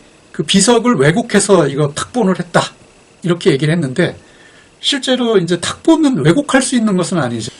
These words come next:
당시에 일본이 갖고 있었던 것은 사실 탁본이 아니라, 예, 묵본이라고 하는 거였기 때문에, 그러니까 묵본이라는 것이 그 비석에 이렇게 그 하얀색 투명한 종이를 대고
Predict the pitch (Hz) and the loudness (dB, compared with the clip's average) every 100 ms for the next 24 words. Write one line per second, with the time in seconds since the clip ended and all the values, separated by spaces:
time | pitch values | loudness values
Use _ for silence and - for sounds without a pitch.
0 | - - - _ 131 185 - 247 220 - | -20 -20 -20 _ -4 -2 0 2 2 2
1 | 180 214 247 247 240 240 233 - 233 196 | 2 2 2 2 4 2 0 -6 -2 0
2 | 196 - 180 156 165 190 143 190 151 147 | 0 0 -2 -2 -2 -4 -4 -8 -8 -8
3 | 151 - - 294 277 220 123 135 156 - | -8 -12 -6 -4 -2 -2 -2 -2 -2 -4
4 | - _ _ _ - 110 107 131 170 - | -16 _ _ _ -14 -12 -6 -2 -2 2
5 | 339 349 190 156 139 127 110 110 107 - | 4 4 4 2 2 -2 -4 -8 -12 -18
6 | - 135 127 147 127 110 156 165 - _ | -4 -4 -4 -8 -8 -6 -6 -8 -12 _
7 | - _ 151 143 220 - 294 269 214 196 | -20 _ -2 0 0 2 2 4 4 2
8 | 175 151 170 151 165 - - - - - | 0 -2 -2 -2 -2 -8 -12 -20 -20 -8
9 | 151 - 190 226 214 208 202 180 208 196 | -4 0 2 4 6 6 6 6 6 4
10 | 190 - _ - 170 156 175 156 156 143 | 2 -6 _ -12 -10 -2 -2 -2 -4 0
11 | 254 247 226 208 - 311 294 254 196 156 | 2 4 2 -2 0 2 2 0 0 0
12 | 160 160 151 120 220 160 | 0 0 -2 0 0 0